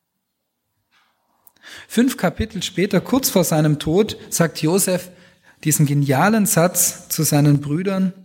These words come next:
Er sagt: „Ihr gedachtet es böse mit mir zu tun, Gott aber gedachte es gut zu machen.“ Die Josefsgeschichte ist eine meiner Lieblingsgeschichten,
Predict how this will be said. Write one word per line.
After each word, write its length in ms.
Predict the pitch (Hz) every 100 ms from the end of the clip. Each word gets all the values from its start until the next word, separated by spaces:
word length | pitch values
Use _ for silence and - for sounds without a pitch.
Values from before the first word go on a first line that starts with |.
| _ _ _ _ - -
Er 120 | 131
sagt: 460 | - 165 180 - - _ _ _ _ _ _ _ _ _ -
„Ihr 280 | 190 240
gedachtet 580 | 247 196 185 175 - 175
es 180 | 170 -
böse 460 | - 170 196 - 143
mit 240 | 127 -
mir 200 | 131 127
zu 140 | -
tun, 540 | 135 - 156 190 202 - _ _ _ _ _ _ _ _
Gott 360 | - 196 - -
aber 600 | 139 143 151 165 170 _
gedachte 480 | - 143 151 143 -
es 260 | 160 156 -
gut 260 | 185 196
zu 160 | - 135
machen.“ 420 | 117 107 117 98 - _ _ _ _ _ _ _ _ _ _ _ _ _ _ _ _ _ _ _ _ _ _ _ - - - -
Die 60 | 165
Josefsgeschichte 800 | 233 285 262 - 196 226 220
ist 100 | 185
eine 220 | 160 170 190
meiner 260 | 147 151
Lieblingsgeschichten, 1300 | 139 175 180 151 139 - 127 - 175 - - 226 220